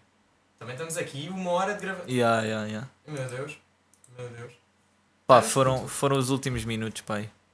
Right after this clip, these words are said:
Speaker 1: Era voltar a gravar. Pá, o gajo não tá, o gajo não tá a deixar. Então, mano, estamos bem ou quê? Só não vai ser ele apita de novo.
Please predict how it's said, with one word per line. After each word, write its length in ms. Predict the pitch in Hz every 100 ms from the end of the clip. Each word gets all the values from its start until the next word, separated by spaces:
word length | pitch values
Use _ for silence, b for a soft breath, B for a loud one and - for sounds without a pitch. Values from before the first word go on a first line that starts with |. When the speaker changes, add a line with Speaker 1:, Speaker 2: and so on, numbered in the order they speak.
| _ _
Speaker 1:
Era 320 | 113 127 123 - - _ _
voltar 360 | 120 120 135 139
a 60 |
gravar. 240 | 139 135 131 _ _ _ - -
Pá, 100 | 101
o 60 |
gajo 260 | 98 104 107
não 140 | 110
tá, 300 | 110 117 120
o 40 | 120
gajo 200 | 120 120
não 120 | 123
tá 240 | 127 127 131
a 40 |
deixar. 340 | 135 135 120 - - _ _ _ _ _ _ _ _ _ _ _ _
Então, 140 | 110
mano, 100 | 101 - 117
estamos 220 | 104 113
bem 240 | - 165 170
ou 60 |
quê? 140 | - 110 _ _ _ _ _ _ _
Só 120 | -
não 80 | 104
vai 80 | 104
ser 120 | -
ele 100 | 110
apita 300 | - 117 -
de 80 | 113
novo. 160 | 123